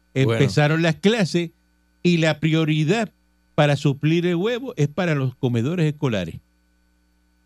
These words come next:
Speaker 2: A los comedores escolares le dan, antes daban eso que tú estás diciendo.
Speaker 1: El huevo en
Speaker 2: Tú trajiste
Speaker 1: polvo.
Speaker 2: un punto ahora.
Speaker 1: Sí.
Speaker 2: Le daban huevo en polvo en la, en la,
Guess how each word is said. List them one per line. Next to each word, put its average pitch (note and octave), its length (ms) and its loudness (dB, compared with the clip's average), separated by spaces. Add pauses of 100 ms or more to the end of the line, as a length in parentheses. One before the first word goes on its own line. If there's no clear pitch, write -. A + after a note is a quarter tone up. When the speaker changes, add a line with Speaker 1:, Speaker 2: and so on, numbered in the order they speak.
(1040)
Speaker 2:
A D3 140 4
los D3 140 2
comedores D#3+ 540 2
escolares G#3+ 420 -2
le E3+ 140 0
dan, D#3 260 -4
antes D#3+ 500 -2
daban D3+ 540 2
eso A#2 260 -4
que D#3+ 140 -2
tú D#3 80 -2
estás B2+ 260 -2
diciendo. G#2 600 -8
Speaker 1:
El G2+ 120 -8
huevo F#2 240 -4
en A2+ 40 0
Speaker 2:
Tú A#2 40 -2
trajiste E3 240 2
Speaker 1:
polvo. G3+ 120 2
Speaker 2:
un D#3+ 60 -2
punto F#3+ 380 -2
ahora. B2+ 260 -6
Speaker 1:
Sí. F2 480 -4
Speaker 2:
Le C3+ 120 2
daban E3+ 360 0
huevo F#3+ 280 0
en D3+ 100 -2
polvo G#3 540 -4
en A#2 600 -4
la, G2 360 -6
en F#2+ 400 -8
la, F2+ 60 -8